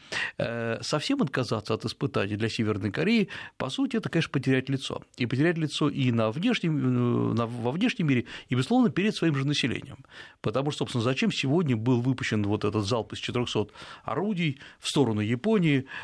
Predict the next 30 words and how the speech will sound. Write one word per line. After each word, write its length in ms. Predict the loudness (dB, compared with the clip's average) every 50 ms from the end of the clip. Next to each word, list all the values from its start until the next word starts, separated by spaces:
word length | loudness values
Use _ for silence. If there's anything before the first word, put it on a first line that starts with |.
| -12 _
Э, 400 | -2 0 2 2 2 2 2 0
для 120 | 0 0
того, 180 | 2 4 2 2
чтобы 220 | 2 0 -4 -2
показать, 460 | -2 -2 0 0 0 0 0 -2 -2 -4
что 460 | -8 -8 -4 0 2 4 4 4 2
товарищ 460 | 2 2 4 4 4 2 0 -2 -4
Ким 140 | -2 -2 -2
Чен 260 | 0 0 0 -2 0
Ын, 280 | 2 2 4 4 2 0
э, 280 | -2 -4 -2 0 0 2
держит 300 | 2 2 0 0 -2 -4 -4
армию 320 | -4 -4 -4 -4 -6 -6
в 40 | -8
руках, 400 | -8 -6 -2 -2 -2 -2 -4 -10 _ -18 -18 -18 -18 -12 _
что 380 | -8 0 4 4 4 4 4 2 0
не 240 | -2 2 4 4
надо 240 | 4 4 4 2 -2
даже 320 | 0 0 0 2 2 0 -2
никаких, 500 | -2 -2 -2 -2 -2 -2 -4 -6 -4 -4
э, 280 | -2 2 2 4 4 4
ядерных 520 | 2 2 0 0 -2 -4 -4 -6 -8 -8
испытаний. 640 | -10 -8 -4 -4 -2 2 2 2 4 4 2 0 -2 -6 -14 -14 -16 -6
Э, 260 | -2 0 2 2 2 2
мы, 180 | 4 4 2 4
в 80 | 2 0
общем, 280 | 0 -2 0 0 2
можем 200 | 2 4 2 2
смести, 380 | 0 0 0 0 0 0 -2 -2
смести 560 | 0 2 2 2 2 0 0 0 0 0